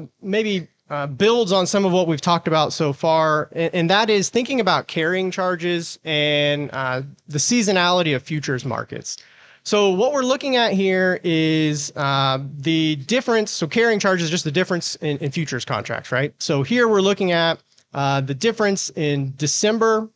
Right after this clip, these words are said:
futures and the following July futures. So the spread between those two contracts, and we're looking at it from the first week of January prior to harvest. So this is a pre-harvest period up through the expiration of that new crop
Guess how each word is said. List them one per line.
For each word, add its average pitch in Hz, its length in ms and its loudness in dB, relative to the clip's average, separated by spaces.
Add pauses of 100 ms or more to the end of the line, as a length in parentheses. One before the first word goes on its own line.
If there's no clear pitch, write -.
futures 190 560 -2 (340)
and 139 100 -4
the 131 60 -4
following 170 480 2
July 143 300 2
futures. 117 400 -8
So 147 80 -2
the 131 100 -6
spread 190 480 2
between 190 380 0
those 170 240 2
two 180 220 0
contracts, 135 720 -2 (340)
and 160 100 0
we're 175 100 4
looking 226 340 4
at 202 200 4
it 202 220 0
from 175 640 0
the 151 100 -4
first 220 340 0
week 220 160 -2
of 170 80 -2
January 170 640 2
prior 185 460 2
to 202 80 0
harvest. 135 540 -2
So 151 80 -6
this 147 200 -2
is 151 100 -6
a 131 80 -4
pre-harvest 185 680 -2
period 160 500 0 (300)
up 202 240 0
through 190 640 2 (140)
the 156 120 2
expiration 170 580 0
of 143 80 -2
that 147 160 0
new 151 140 0
crop 147 400 -2